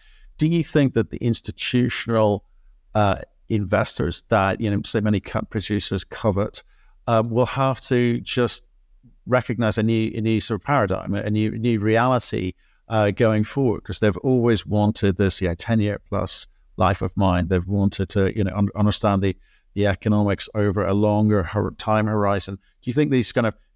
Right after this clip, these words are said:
near-term revenue build it out models will start to resonate, or at least, you know, may-,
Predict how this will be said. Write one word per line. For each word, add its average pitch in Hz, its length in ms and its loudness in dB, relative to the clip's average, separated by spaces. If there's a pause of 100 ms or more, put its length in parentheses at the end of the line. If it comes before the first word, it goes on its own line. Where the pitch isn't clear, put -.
near-term 117 1700 -2 (120)
revenue 98 640 2 (260)
build 107 240 2
it 101 100 2
out 98 300 0
models 98 640 0
will 104 160 0
start 110 420 0
to 110 100 -2
resonate, 107 500 2
or 92 180 -4 (120)
at 92 120 -6
least, - 260 -6 (120)
you 104 140 -4
know, 98 80 -8
may-, 104 180 -2